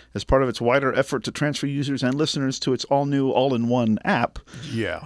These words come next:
Speaker 1: Uh, Google previously expressed its intention to help out podcast creators through its YouTube service, with plans revealed as early as March twenty twenty-two.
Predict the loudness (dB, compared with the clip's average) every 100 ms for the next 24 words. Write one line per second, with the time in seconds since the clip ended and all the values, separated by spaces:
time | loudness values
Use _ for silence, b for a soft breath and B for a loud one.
0 | -10 -6 2 2 2 2 0 2 0 0
1 | -2 -4 -2 -2 -4 -2 0 0 0 0
2 | 2 2 2 4 2 2 2 2 4 0
3 | 0 0 2 2 0 0 0 0 -2 -2
4 | 0 0 2 2 2 -2 0 0 -2 -4
5 | -2 2 2 0 0 0 2 0 0 2
6 | 2 0 2 0 -2 -2 -2 0 -2 0
7 | 0 0